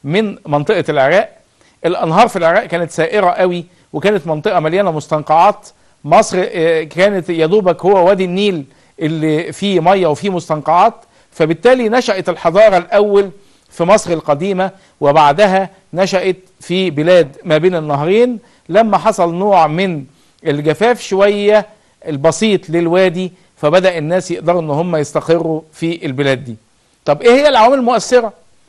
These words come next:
أول عامل مؤثر المؤثرات الجغرافية. الفيضانات اللي كانت بتتعرض لها السهول في العراق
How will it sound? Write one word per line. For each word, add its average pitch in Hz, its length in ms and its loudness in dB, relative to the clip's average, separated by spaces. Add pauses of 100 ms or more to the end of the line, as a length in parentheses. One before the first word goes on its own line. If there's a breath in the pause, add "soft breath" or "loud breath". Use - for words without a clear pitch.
(260)
أول 247 360 4
عامل 196 320 0
مؤثر 196 580 -2 (1120)
المؤثرات 160 580 -4
الجغرافية. 220 600 0 (920 soft breath)
الفيضانات 202 560 2
اللي 214 120 -2
كانت 240 200 0
بتتعرض 185 580 0
لها 196 320 0 (420)
السهول 185 460 0
في 170 100 -6
العراق 156 420 2